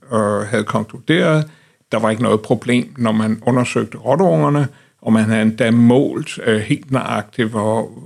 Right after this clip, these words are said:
øh, øh, hvor stor var hjernen, hvad var vægten på de nyfødte rotters hjerne. Og vi gjorde så det, at, øh, <laughs> vi simpelthen,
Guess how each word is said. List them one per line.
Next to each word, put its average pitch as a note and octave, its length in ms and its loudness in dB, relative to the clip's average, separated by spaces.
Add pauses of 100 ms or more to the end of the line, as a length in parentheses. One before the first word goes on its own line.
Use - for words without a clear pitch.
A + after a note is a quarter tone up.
(160)
øh, A2+ 280 -6 (160)
øh, G2+ 240 -8
hvor A2+ 100 -6
stor A#2 320 -2
var A2+ 140 0
hjernen, A2 460 -2
hvad A#2 120 -2
var B2 140 2
vægten A#2 520 -4
på C3 180 -2
de C3+ 120 -2
nyfødte A#2 560 2
rotters - 640 -6
hjerne. A2 600 -10 (1080)
Og A2 400 2 (100)
vi C3+ 80 0
gjorde C#3+ 260 2
så D#3 140 2
det, B2+ 360 2
at, A#2 520 -2
øh, D3 720 2
<laughs> - 0 -
vi F#3 80 6
simpelthen, F3 640 4